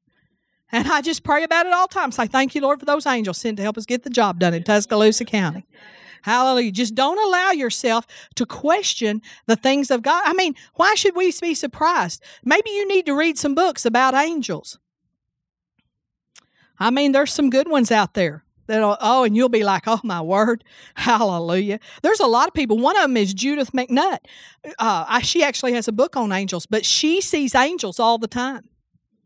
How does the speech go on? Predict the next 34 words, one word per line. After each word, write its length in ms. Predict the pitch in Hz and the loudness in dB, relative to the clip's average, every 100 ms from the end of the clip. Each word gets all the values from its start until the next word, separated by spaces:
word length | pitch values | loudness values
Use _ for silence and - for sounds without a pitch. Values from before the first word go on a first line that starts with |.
| _ _ _ _ _ _ - | _ _ _ _ _ _ -2
I 80 | 220 | 0
mean, 180 | 226 | 2
she 200 | 202 277 | 0 -2
just 400 | 302 277 220 - - _ _ _ - - | -2 -2 -2 -4 -14 _ _ _ -16 -6
can 180 | 226 | -4
tell 160 | 214 269 | 0 0
you, 100 | 240 | -2
she'll 220 | - 262 | -4 -6
say, 180 | - 226 | -2 0
"Okay, 300 | 240 233 220 | 0 0 -2
there's 240 | 208 196 | -2 -4
this 200 | 220 214 - | -6 -8 -4
many 180 | 214 196 | -2 0
in 80 | |
this 220 | 196 190 190 | 0 -2 -4
room 240 | 185 156 | -4 -6
right 200 | 165 160 | -12 -12
now." 280 | 165 156 - _ _ _ _ _ _ _ _ - | -12 -16 -20 _ _ _ _ _ _ _ _ 0
And, 260 | 214 202 | 2 4
uh, 200 | 196 175 | 2 0
she 180 | 147 294 | 0 0
just 220 | 277 214 | 0 -4
sees 280 | - 254 214 | 0 0 0
'em 120 | 180 | 0
all 180 | 185 180 | 2 0
the 80 | 170 | -2
time. 420 | - 180 170 175 - - - _ _ _ _ _ 960 _ _ _ _ _ _ _ _ _ _ | -8 -8 -8 -16 -20 -20 -20 _ _ _ _ _ _ _ _ _ _ _ _ _ _ _ _
She's 260 | - 240 214 | -2 2 4
just 220 | 240 220 | 2 0
highly 380 | - 233 247 269 | 2 2 2 0
developed 580 | 262 247 302 403 214 233 | 0 0 0 -2 -2 -2
in 140 | 214 | 0
that 200 | 208 214 | 0 -2
area 460 | 233 392 427 - | -4 -6 -8 -12